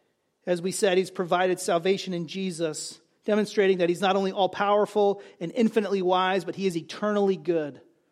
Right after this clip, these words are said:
What is not to love about that? He's all-powerful, he's eternally wise, and he's infinitely good. He's the fountain of living waters. Stop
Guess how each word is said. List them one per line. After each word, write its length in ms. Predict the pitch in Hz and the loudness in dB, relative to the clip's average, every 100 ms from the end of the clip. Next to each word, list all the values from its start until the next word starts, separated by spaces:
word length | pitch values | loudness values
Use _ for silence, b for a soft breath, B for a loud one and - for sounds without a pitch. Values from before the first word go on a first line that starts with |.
| _ _ b b b | _ _ b b b
What 240 | 185 190 233 | 0 0 2
is 160 | 190 | -2
not 300 | 170 175 165 | 0 -2 -2
to 80 | - | -4
love 400 | 170 160 156 147 | -2 0 0 -6
about 320 | 143 139 131 | -10 -12 -12
that? 300 | 139 127 113 _ _ _ _ _ _ _ _ _ _ _ _ _ _ | -14 -18 -20 _ _ _ _ _ _ _ _ _ _ _ _ _ _
He's 180 | - 180 | -6 -6
all-powerful, 760 | - 220 220 180 170 160 - 156 | 0 0 2 0 0 0 -4 -8
he's 180 | 165 | -8
eternally 440 | 156 - 214 214 202 | -10 -4 -2 0 0
wise, 380 | 180 165 165 160 | 0 -2 -4 -6
and 60 | |
he's 140 | 156 143 | -8 -6
infinitely 480 | 220 190 185 156 156 | -6 -4 -6 -8 -8
good. 320 | 139 147 131 _ _ _ _ _ _ | -10 -14 -14 _ _ _ _ _ _
He's 200 | 202 170 | -10 -4
the 80 | 170 | -4
fountain 640 | - 233 247 247 170 160 - | -2 0 2 2 -2 -8 -8
of 160 | 156 | -6
living 340 | 185 151 190 165 | -4 -4 -8 -8
waters. 560 | 160 165 147 139 - _ _ _ _ _ _ - | -10 -10 -14 -16 -20 _ _ _ _ _ _ -18
Stop 720 | - - 190 185 190 - | -16 0 0 2 -2 -8